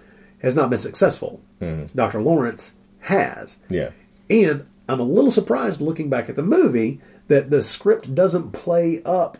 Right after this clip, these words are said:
Speaker 1: more, uh, of a, a sense of, uh, anger
Speaker 2: Mm-hmm.
Speaker 1: from Regus
Speaker 2: Mm-hmm.
Speaker 1: toward Lawrence because of Lawrence's obvious success.
Speaker 2: Mm-hmm.
Speaker 1: And, uh,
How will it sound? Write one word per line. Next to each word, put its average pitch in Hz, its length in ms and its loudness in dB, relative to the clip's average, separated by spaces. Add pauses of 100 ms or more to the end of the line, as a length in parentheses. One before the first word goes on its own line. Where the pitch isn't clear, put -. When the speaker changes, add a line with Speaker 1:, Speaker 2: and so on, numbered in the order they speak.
(120)
Speaker 1:
more, 165 720 2
uh, 120 320 -4
of 120 200 -6
a, - 260 -6
a 107 80 -4
sense - 600 -2 (140)
of, 110 580 2
uh, 85 420 -2 (640)
anger 143 500 -4 (300)
Speaker 2:
Mm-hmm. 90 100 -4
Speaker 1:
from 110 280 2
Regus 107 440 0 (100)
Speaker 2:
Mm-hmm. 80 260 -4
Speaker 1:
toward 202 320 4
Lawrence 92 560 0 (340)
because 160 520 2
of 120 160 0
Lawrence's 110 480 -4
obvious 104 400 -2
success. - 680 -6
Speaker 2:
Mm-hmm. 82 260 -8 (300)
Speaker 1:
And, 127 320 0
uh, 98 460 -6